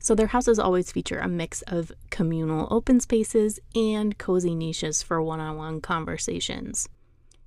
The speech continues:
Communication is everything for Geminis, whether it's a dedicated space for their computers where they spend hours writing emails,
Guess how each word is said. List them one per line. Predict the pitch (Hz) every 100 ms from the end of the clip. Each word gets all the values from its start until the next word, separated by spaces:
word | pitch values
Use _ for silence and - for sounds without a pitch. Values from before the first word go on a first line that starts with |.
| - -
Communication | - 196 196 185 180 170 185 180 190 -
is | 185 - -
everything | 170 180 170 - 180 180
for | 190
Geminis, | 180 185 190 - 190 196 - - - - - -
whether | 214 214 208
it's | 202 -
a |
dedicated | 175 170 175 - 190 175
space | - - 165 170 - - - - -
for | -
their | 175 165
computers | 160 170 214 220 214 214 208
where | 180 170
they | 170
spend | - 175 170 -
hours | 190 185 175 175 185
writing | 170 165 170
emails, | 220 214 208 202 196 190